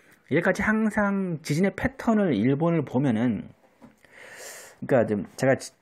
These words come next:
그 지도를 다시 한번 보면서 말씀을 드리겠습니다. 좀 더 그 큰, 음, 좀 지도, 전체적인 지도를 좀 보여드리면서 말씀드리면요. 이 지진의, 일본의 지진이 그 저희가 그 방향에 대해서,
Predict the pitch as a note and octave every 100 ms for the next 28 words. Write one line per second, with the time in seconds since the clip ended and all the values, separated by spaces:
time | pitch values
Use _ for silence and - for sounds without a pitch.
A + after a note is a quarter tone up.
0 | - G2+ F2+ - D3 E3 C#3+ A#2 C3+ C#3+
1 | C#3 - B2+ A#2 F#2+ F2+ A2+ - A2+ -
2 | F#2+ F2 F2 F2+ F#2 - - - F#3 E3+
3 | D3 - - D#2+ D#2+ - F#2 D#2+ A#2 A2
4 | G2+ A2 C3 B2 A2+ - G#2+ G2+ F#2+ D#2+
5 | - A#2 B2 A2 G#2 F#2+ F2+ A#2 G2 A2
6 | G#2 F#2+ F2 G#2+ C4 C#4 _ _ - -
7 | - - - - - _ _ _ _ _
8 | _ _ A#2 - - F#3+ A#3 G3+ D#3+ A#2
9 | E2 _ D3+ F3+ A3+ A#3+ A#3 A3+ G#3+ -
10 | E3 G3 F#3+ F#3 F#3 F3 F#3 G#3 G3 -
11 | _ _ _ _ _ _ _ _ _ _
12 | _ _ - B2+ D#3 E3 C#3+ F#2+ - G2+
13 | - - - B2+ F#3 G3 F#3+ F#3 F3+ F3
14 | D3 C3+ A#2+ - F3 G3